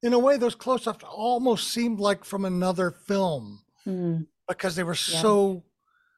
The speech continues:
Speaker 1: they were so technologically superior to some of the wider shots.
Speaker 2: Mm-hmm.
Speaker 1: You know what I mean?
Speaker 2: Yeah.
Speaker 1: I, now, uh, ju-, just from my own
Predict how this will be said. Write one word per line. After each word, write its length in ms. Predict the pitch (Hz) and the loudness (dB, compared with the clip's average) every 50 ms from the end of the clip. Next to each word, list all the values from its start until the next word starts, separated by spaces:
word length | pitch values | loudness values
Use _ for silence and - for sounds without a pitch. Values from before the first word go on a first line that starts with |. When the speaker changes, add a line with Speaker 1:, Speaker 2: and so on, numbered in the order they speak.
| _ _ _ _ _ | _ _ _ _ _
Speaker 1:
they 80 | - 214 | -6 -4
were 80 | 190 185 | -4 -2
so 160 | - 240 220 226 - - | -2 -2 -4 -4 -4 -4
technologically 1200 | - 262 254 - 196 214 214 202 190 190 196 196 160 185 - - 180 180 175 156 139 139 131 _ _ _ _ _ _ _ _ _ - | -4 -4 -4 -4 -2 0 0 2 2 2 2 2 0 -4 -8 -8 -6 -6 -6 -6 -8 -10 -14 _ _ _ _ _ _ _ _ _ -8
superior 720 | - - - - - - - 247 254 262 262 233 190 170 - | -6 -6 -6 -6 -6 -4 0 0 2 2 2 2 2 0 -2
to 140 | - 165 | -4 -6
some 200 | - - 190 180 | -6 -4 -2 -2
of 80 | 180 151 | -2 -2
the 60 | 165 | -2
wider 540 | 156 143 139 160 160 175 190 165 151 147 135 | -4 -2 0 2 4 4 4 2 0 -4 -4
shots. 760 | - - - 156 135 120 107 92 - _ - - - - 190 | -4 -4 -4 -4 -4 -4 -8 -10 -14 _ -14 -14 -12 -12 -12
Speaker 2:
Mm-hmm. 280 | 175 175 165 - 196 196 190 - - | -12 -14 -12 -10 -10 -12 -12 -12 -16
Speaker 1:
You 100 | 175 165 170 | -14 -10 -4
know 60 | 170 | -2
what 120 | 180 180 | -2 0
I 40 | 180 | 0
mean? 360 | 180 185 190 190 190 190 - _ _ _ _ - | 0 0 0 0 -2 -6 -10 _ _ _ _ -8
Speaker 2:
Yeah. 180 | 165 170 170 - - - - - _ _ _ _ _ _ - | -6 -6 -6 -8 -12 -18 -20 -20 _ _ _ _ _ _ -10
Speaker 1:
I, 280 | 185 214 262 269 226 - - _ | -6 -4 -4 -4 -4 -8 -10 _
now, 320 | 208 233 247 247 233 - - _ _ _ _ _ _ - - | -2 0 0 0 0 -2 -8 _ _ _ _ _ _ -20 -20
uh, 260 | - - - - - - - - _ _ _ _ - 202 | -20 -18 -18 -18 -18 -18 -20 -20 _ _ _ _ -16 -10
ju-, 240 | 175 269 233 202 196 | -6 -6 -6 -6 -4
just 220 | 220 262 247 - | -2 -2 -2 2
from 180 | - 269 254 233 | 2 2 4 6
my 160 | 220 220 220 | 6 6 6
own 540 | 208 214 226 226 214 202 185 165 147 135 | 8 8 6 6 6 4 2 -2 -4 -8